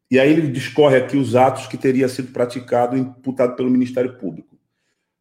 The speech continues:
pra dizer no parágrafo seguinte, no parágrafo, é, no próximo parágrafo posterior, o seguinte:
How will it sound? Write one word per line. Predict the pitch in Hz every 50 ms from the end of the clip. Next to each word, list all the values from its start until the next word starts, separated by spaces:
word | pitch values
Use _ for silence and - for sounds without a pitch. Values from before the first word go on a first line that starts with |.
| _
pra | - 131 147 156
dizer | 147 135 143 123 120 147 165 180 190 180 - - - _ _ -
no | 123 147 151
parágrafo | - 165 147 147 147 139 135 127 - - 135
seguinte, | - - 131 139 156 156 156 - - 139 - _ _ _ _ _ -
no | 123 110 107 113
parágrafo, | 117 120 113 123 139 151 143 - - 147 143 143 - - - _ _ _ _ _ _
é, | - 98 92
no | 95 92
próximo | - - 120 113 113 113 110 104 95 -
parágrafo | - 104 107 101 101 - - - - 101 92 - - _
posterior, | - 101 101 - 104 104 123
o | 127 123
seguinte: | - - 127 104 95 78 71 - _